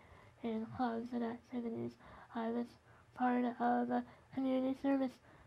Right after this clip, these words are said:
fraternity, and in my last year, I was president of the fraternity. I was part of the social work club since my major and career is social work. So, as college was more of my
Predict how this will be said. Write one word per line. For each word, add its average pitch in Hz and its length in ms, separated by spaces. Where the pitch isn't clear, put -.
fraternity, 240 640
and 233 260
in 240 160
my 240 160
last 240 380
year, 269 200
I 233 140
was 233 140
president 254 480
of 247 160
the 247 100
fraternity. 233 680
I 233 100
was 240 120
part 254 220
of 254 120
the 254 180
social 269 320
work 233 180
club 240 340
since 247 180
my 247 180
major 247 500
and 240 120
career 254 420
is 247 160
social 269 300
work. 240 160
So, 269 320
as 269 180
college 285 640
was 262 160
more 254 300
of 247 80
my 247 580